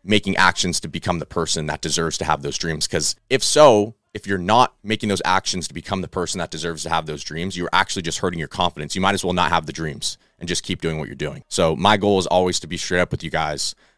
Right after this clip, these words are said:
because a lot of people aren't straight up. A lot of people just say, "Come buy my shit and you'll get a Lamborghini and you'll get all these things." That's not how it works. You need to reflect, right? You need to,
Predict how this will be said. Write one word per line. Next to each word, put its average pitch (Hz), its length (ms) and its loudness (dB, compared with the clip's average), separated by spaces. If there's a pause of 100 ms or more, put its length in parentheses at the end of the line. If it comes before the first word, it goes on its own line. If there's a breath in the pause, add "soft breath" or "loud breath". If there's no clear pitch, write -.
because 80 280 -2
a - 40 -8
lot 82 180 2
of 85 60 -8
people 87 280 -6
aren't 82 220 -2
straight 67 240 -4
up. - 200 -12
A - 60 -16
lot 98 140 4
of - 80 -6
people 95 240 -4
just 87 180 -4
say, 87 160 0
"Come 92 220 -6
buy 90 180 4
my 87 140 -4
shit 98 440 -2
and 85 440 -2 (100)
you'll 107 160 2
get 110 100 4
a 107 40 4
Lamborghini 95 720 2 (120)
and 85 320 0
you'll 92 140 -2
get 90 240 -2
all 90 240 2
these 82 240 -4
things." 78 560 -2
That's 101 240 0
not 98 160 2
how 90 220 2 (100)
it 87 120 -6
works. 80 440 -4 (100)
You 95 140 -6
need 113 220 0
to 90 340 -4 (100)
reflect, 98 560 0
right? 85 240 2
You 90 80 -8
need 95 200 -4
to, 87 140 -2